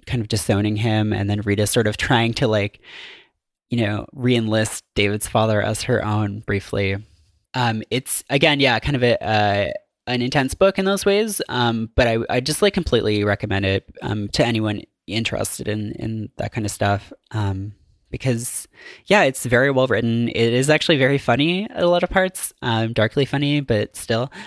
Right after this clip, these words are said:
And, um, yeah, like I say, if you, if your only exposure to that sort of era is Rent, then I would really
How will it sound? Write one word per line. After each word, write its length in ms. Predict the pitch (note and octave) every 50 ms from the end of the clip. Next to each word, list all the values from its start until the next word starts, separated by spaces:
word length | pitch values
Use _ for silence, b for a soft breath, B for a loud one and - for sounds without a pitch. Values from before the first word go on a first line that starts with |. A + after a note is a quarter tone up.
| B B B B B B B B _ _ _ _ _
And, 260 | C#3+ D3 D3 D#3 D3+
um, 360 | D#3+ D#3 D#3 D#3+ D#3+ D#3 D#3+ D#3+ b b b b b b b b _ _ _
yeah, 380 | D3 F#3 A#3 C4 G#3 D3 B2+ -
like 160 | C#3+ D3+ -
I 60 | E3
say, 300 | D#3+ - - F3 E3+ C#3+
if 160 | A2+ A2 -
you, 480 | D3 C3 C3 C3+ C#3 C#3 C#3 C3+ C#3 C#3
if 140 | - C3+ -
your 120 | D3+ C#3 C#3
only 180 | C#3 C#3+ D3
exposure 420 | D3 - - - A2+ A#2 - C3+ C3
to 120 | - C#3
that 180 | C3 A#2+ A#2+ -
sort 160 | - B2+ A#2
of 100 | - - -
era 360 | - C3+ D3+ E3 E3+ E3+ E3+ D#3+
is 260 | - C3 B2+ A2+ A2+
Rent, 480 | G#2+ A2 A2 A#2 B2+ D3 D#3+ - - - -
then 340 | B2 A#2 A#2 A#2 A#2 A2
I 120 | - - A2
would 180 | G#2+ A2 G#2+
really 600 | A#2 A2+ A2 A2 A2 G#2+ G#2 G#2+ G#2+ G#2 G#2+ A2